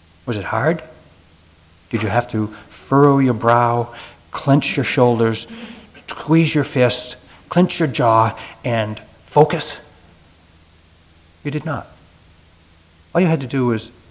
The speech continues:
merely direct your attention, open up, let it in,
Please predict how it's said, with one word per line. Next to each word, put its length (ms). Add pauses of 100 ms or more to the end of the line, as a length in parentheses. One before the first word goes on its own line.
(140)
merely 520 (840)
direct 300
your 80
attention, 520 (600)
open 260
up, 360 (460)
let 180
it 140
in, 280